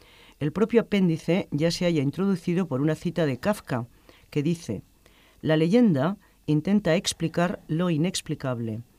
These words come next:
Ya que proviene de un fondo de verdad, debe terminar en lo inexplicable".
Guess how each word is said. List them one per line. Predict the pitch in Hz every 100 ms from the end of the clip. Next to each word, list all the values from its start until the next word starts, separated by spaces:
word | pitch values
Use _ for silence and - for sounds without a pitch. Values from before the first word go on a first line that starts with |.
| _ - _ -
Ya | 135 185
que | -
proviene | 160 175 180 170 127 - _
de | 131 143
un | 160 160
fondo | 180 165 123
de | 143
verdad, | 160 165 165 165 - _ _ -
debe | 123 170 139
terminar | 175 185 160 151 190 - -
en | 156 165
lo | 202 -
inexplicable". | 143 123 - - 127 127 113 87